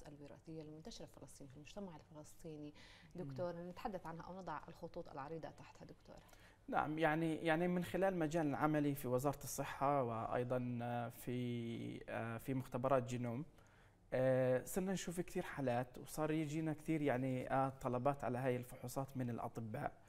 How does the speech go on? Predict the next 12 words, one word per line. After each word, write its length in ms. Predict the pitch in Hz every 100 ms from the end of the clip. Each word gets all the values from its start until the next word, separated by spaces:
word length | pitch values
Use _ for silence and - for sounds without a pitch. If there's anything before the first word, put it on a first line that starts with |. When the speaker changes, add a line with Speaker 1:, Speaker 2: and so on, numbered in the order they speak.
| - -
Speaker 2:
تمام. 320 | 120 120 139 - - - - - -
بلا 280 | 143 185 214
شك 300 | - 208 -
يعني 200 | 165 175
في 160 | 165 175
هناك 360 | 180 180 -
نسبة 280 | 180 - 147
عالية 400 | 92 165 160 143
جدًا 280 | 135 151 143
جدًا 360 | 135 147 147 160
من 220 | 143 127
الأمراض 800 | 120 - 123 123 135 156 180